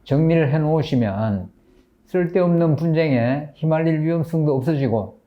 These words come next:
간혹 또 공정에 따라서는 그 기능이나 안전이나 미관상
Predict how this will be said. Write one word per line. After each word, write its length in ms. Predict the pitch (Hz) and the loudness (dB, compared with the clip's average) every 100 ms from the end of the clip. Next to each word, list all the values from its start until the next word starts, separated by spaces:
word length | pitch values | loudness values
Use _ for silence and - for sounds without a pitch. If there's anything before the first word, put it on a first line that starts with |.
| _ | _
간혹 680 | - 143 165 156 127 - - | -6 0 2 2 0 -6 -12
또 280 | - 143 104 | -2 0 2
공정에 460 | - 160 160 170 156 | 0 0 2 2 0
따라서는 760 | 160 151 143 147 135 110 98 - _ _ _ | 2 0 2 2 2 0 -4 -8 _ _ _
그 540 | - 127 120 110 98 117 - _ | -2 0 0 -2 -6 -10 -16 _
기능이나 680 | - 139 143 143 143 135 127 | 0 2 4 2 2 2 2
안전이나 480 | 123 131 139 139 135 | 2 2 4 2 2
미관상 760 | 127 135 143 135 123 110 135 | 2 2 2 2 0 0 -2